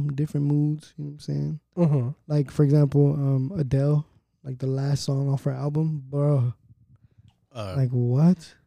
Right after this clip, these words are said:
Speaker 3: off thirty? To Be
Speaker 1: Yeah,
Speaker 3: Loved?
Speaker 1: yeah.
Speaker 3: Oh,
Speaker 1: That song
Speaker 3: fuck.
Speaker 1: is fucking insane,
Speaker 3: <laughs>
Speaker 1: bro. Like, that song is insane, dog. And then, like, you know, I listen, I listen to a lot of, like, Frank Sinatra, Amy Winehouse. Like, everybody knows this now. And it's like,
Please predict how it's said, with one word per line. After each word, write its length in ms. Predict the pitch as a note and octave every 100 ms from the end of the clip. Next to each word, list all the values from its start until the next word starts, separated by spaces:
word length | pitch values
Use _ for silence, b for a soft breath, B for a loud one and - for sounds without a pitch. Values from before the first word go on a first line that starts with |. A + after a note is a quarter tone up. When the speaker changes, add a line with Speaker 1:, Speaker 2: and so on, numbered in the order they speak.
| -
Speaker 3:
off 180 | A#2+ -
thirty? 380 | A#2 C3 E3+ - _ _ _
To 100 | D3
Be 80 | C#3+
Speaker 1:
Yeah, 40 | B2
Speaker 3:
Loved? 320 | E3 G3 E4 G3+
Speaker 1:
yeah. 300 | D3 C3+ B2 -
Speaker 3:
Oh, 460 | G#2+ A2+ A2+ A2 F#2 - - - - -
Speaker 1:
That 180 | D#3+ D#3+
song 340 | F3+ F3+ F3
Speaker 3:
fuck. 80 | D#3+
Speaker 1:
is 80 | C#3+
fucking 400 | - D#3+ D3+ C3+
insane, 960 | A#2+ - - - - G3+ A3+ A3 E3+
Speaker 3:
<laughs> 120 | C#3+ C3+
Speaker 1:
bro. 220 | E3+ G3+
Like, 240 | F#3 D#3+ - _ _ _ _ _
that 140 | D#3+ E3
song 220 | G3 F#3
is 140 | E3 D3
insane, 640 | C#3 - - F3 F#3+ D#3+
dog. 220 | D3+ D#3+
And 100 | E3
then, 100 | D#3+
like, 140 | D#3+ D#3
you 80 |
know, 120 | E3 C#3+
I 60 |
listen, 260 | D3 D3 E3+
I 60 | D3+
listen 220 | D#3+ D#3
to 80 | D3+
a 20 |
lot 160 | C#3 C#3
of, 80 | C3
like, 140 | B2+
Frank 220 | - C#3
Sinatra, 640 | - B2+ C3 C3+ C3 C3 C#3
Amy 160 | C#3
Winehouse. 460 | C3 C3 A#2+ C3 C3
Like, 120 | C3
everybody 340 | D#3+ D3+ C3
knows 280 | B2+ C#3 B2+
this 180 | B2 -
now. 160 | B2+ A#2 _ _ _ _ _ _ -
And 140 | C#3+
it's 160 | C#3+ -
like, 400 | C3+ C3 -